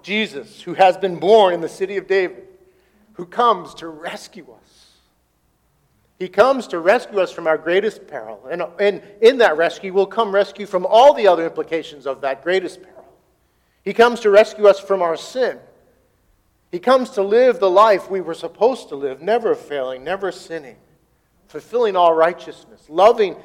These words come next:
his Father perfectly, loving fellow man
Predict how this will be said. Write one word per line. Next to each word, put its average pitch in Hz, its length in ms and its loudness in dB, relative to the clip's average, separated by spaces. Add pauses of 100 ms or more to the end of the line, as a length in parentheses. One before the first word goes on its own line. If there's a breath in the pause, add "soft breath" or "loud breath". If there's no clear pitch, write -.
(100)
his 165 200 -10
Father 175 600 -2 (300)
perfectly, 175 540 -6
loving 165 540 -2 (840)
fellow 165 320 -2
man 156 480 -4